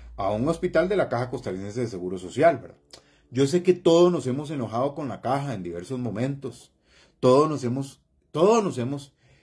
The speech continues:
este, enojado con la caja. Pero la caja también da grandes, pero grandes, grandes beneficios. Da grandes beneficios.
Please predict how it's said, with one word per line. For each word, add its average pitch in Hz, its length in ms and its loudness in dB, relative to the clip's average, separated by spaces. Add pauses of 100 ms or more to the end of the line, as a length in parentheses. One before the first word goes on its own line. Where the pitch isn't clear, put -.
(140)
este, 95 560 -8
enojado 101 400 -4
con 120 140 -6
la 95 120 -10
caja. 90 360 -10 (560)
Pero 156 140 2
la 131 160 4
caja 131 240 -2
también 135 340 -2
da 131 300 0
grandes, 135 680 0 (160)
pero 98 240 -6
grandes, 127 580 0
grandes 113 500 -2
beneficios. 87 800 -20 (320)
Da 113 140 -2
grandes 113 380 -4
beneficios. 90 600 -16